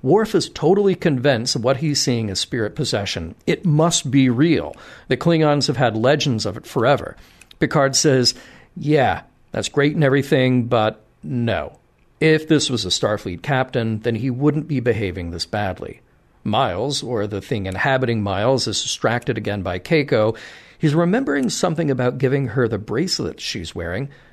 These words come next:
but she's understandably freaked out at his aggressive stance,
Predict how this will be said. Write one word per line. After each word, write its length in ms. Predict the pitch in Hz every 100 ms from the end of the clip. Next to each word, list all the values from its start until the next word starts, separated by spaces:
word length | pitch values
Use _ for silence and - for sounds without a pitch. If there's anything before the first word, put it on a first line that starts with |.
| _
but 120 | - 147
she's 240 | 190 156
understandably 760 | - 185 165 - 147 151 139 127
freaked 460 | - - 143 139 -
out 380 | 135 151 117 113
at 180 | 127 117
his 220 | 127 113
aggressive 580 | 120 104 113 117 - 90
stance, 560 | - 175 160 104 110